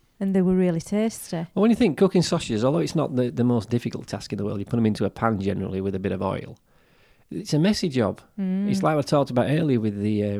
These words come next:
Speaker 2: with the grease on the oven, the, the splatter everywhere. Where with these, you literally empty the packet into a, into a tray, put it into a heated oven for sixteen minutes, and you've got sausage, which I, on S-, I think it was Sunday. Did we have it on Sunday morning?
Speaker 1: We did. We had a sausage sandwich.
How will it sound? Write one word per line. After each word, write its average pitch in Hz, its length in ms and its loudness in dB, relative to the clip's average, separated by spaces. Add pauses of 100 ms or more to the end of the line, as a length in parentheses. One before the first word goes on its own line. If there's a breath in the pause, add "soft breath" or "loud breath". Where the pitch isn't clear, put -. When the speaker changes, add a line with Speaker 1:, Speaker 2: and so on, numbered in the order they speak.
Speaker 2:
with 110 180 -6
the 107 60 -4
grease 127 300 -4
on 104 120 -2
the 113 100 0
oven, 113 260 -2
the, 131 240 -8
the 123 300 -6
splatter - 400 -8
everywhere. 101 460 -4 (560 soft breath)
Where 139 200 4
with 131 120 4
these, 143 260 4
you 120 80 4
literally 120 420 -2
empty 165 240 -2
the 175 80 0
packet 151 320 -6
into 135 320 0
a, 120 220 2 (680)
into 120 280 -2
a 123 40 0
tray, 98 300 -4
put 120 140 -4
it 143 40 2
into 143 140 -4
a 123 40 0
heated 123 260 -2
oven 95 180 -2
for 113 100 -6
sixteen - 540 -4
minutes, 98 360 -6
and 113 120 -2
you've 127 120 -4
got 139 320 0
sausage, 110 440 -4
which 110 240 -2
I, 151 220 0 (560)
on 135 80 0
S-, - 160 -4
I - 100 -6
think 147 160 -2
it 131 40 0
was 117 100 -2
Sunday. 120 400 0
Did 110 100 -2
we 135 80 -2
have 131 100 -4
it 135 40 -6
on 135 120 -4
Sunday 127 300 -6
morning? 123 480 -6
Speaker 1:
We 202 80 -4
did. 226 300 -4
We 202 100 -2
had 180 140 -2
a 180 40 -4
sausage - 520 -8
sandwich. 208 640 -6